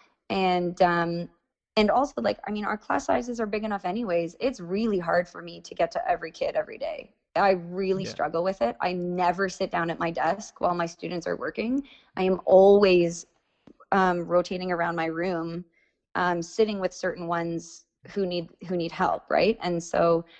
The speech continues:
Speaker 1: like, even th-, even doing that, I find it hard to get to every kid every day who needs help, um, and with staying in for recess to give them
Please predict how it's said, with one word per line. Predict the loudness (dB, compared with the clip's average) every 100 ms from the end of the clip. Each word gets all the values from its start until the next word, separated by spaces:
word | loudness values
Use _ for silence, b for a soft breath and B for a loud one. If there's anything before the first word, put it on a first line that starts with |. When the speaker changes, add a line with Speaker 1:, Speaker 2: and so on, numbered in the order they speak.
| B 2
Speaker 1:
like, | 2 2 _
even | -2 0 0
th-, | -4 -2
even | 0 0
doing | 0 -4 -2
that, | 0 0 -2
I | -2 -2
find | -2 0
it | 0
hard | 0 -2
to | -4
get | -4 -2
to | -2
every | -4 -4 -12
kid | -6 -6 -4
every | -8 -10
day | -10 -12 -12 _ _
who | -6
needs | -4 -6
help, | -4 -4 -4 -8 _ b b b b -2
um, | 0 -2 -4 -6 -8 -10 _ _ -2
and | 2 2 0
with | 0 0
staying | 0 -2 0
in | 0
for | 0 -2
recess | -2 0 -2 -2
to | -6 -4
give | -2 -4
them | -8 -6 -8